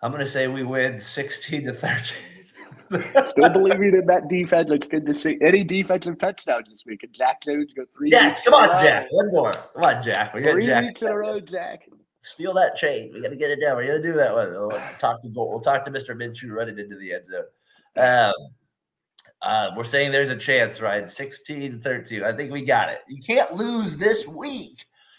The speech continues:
Speaker 1: after that win. That the national media fell in love again. Like, oh, I think it was more because they beat the Swifties and they beat the Chiefs. I think that was kinda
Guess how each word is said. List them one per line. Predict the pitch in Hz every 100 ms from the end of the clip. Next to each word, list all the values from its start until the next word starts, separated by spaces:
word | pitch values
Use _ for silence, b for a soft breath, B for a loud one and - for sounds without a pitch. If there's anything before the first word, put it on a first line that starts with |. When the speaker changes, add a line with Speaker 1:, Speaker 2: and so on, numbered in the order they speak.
| b
Speaker 1:
after | 165 196 220 208
that | 202 185 170
win. | 190 196 151
That | 147 - B B B
the | 156
national | 165 175 214 - 196 214
media | 208 214 226 175 131 104 - _ -
fell | 185 202 202
in |
love | 208 220 202 -
again. | 160 151 135 120
Like, | 143 147 -
oh, | 466 480 453 -
I |
think | - 208
it |
was | 160
more | 165 185
because | 180 165 170
they | 151
beat | 151 170 -
the | 139
Swifties | - 147 117 113 98
and | 117
they | 123
beat | 123 180 -
the | 104
Chiefs. | - 120 117
I |
think | 135 135
that | 143
was | 135 107
kinda | - 135 120 110